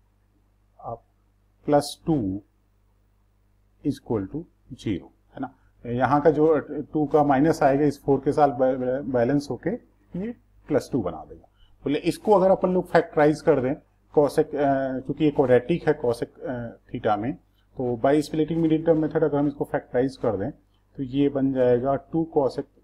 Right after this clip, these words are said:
square theta minus, अ, four cosec theta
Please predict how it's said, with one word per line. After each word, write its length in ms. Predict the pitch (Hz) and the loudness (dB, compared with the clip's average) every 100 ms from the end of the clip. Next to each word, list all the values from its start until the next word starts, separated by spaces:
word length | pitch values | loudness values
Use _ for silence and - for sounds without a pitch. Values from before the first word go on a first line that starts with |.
| _ _ _ _ _ | _ _ _ _ _
square 480 | - - - 123 120 - | -16 -10 0 0 0 -2
theta 380 | 147 135 104 95 - _ _ _ _ _ _ _ _ _ _ _ _ _ _ _ _ _ _ - | -8 -4 -4 -4 -10 _ _ _ _ _ _ _ _ _ _ _ _ _ _ _ _ _ _ -6
minus, 460 | 131 131 131 139 143 - _ _ - | 0 2 4 2 0 -4 _ _ -8
अ, 200 | 139 127 - _ _ _ _ _ _ _ _ _ _ - - | -4 -4 -6 _ _ _ _ _ _ _ _ _ _ -18 -4
four 500 | 143 135 160 170 _ _ _ _ _ _ _ _ _ _ _ - | -2 0 -2 -4 _ _ _ _ _ _ _ _ _ _ _ -4
cosec 300 | 135 113 135 - | -2 -2 -8 -12
theta 320 | - 143 - | -10 -6 -6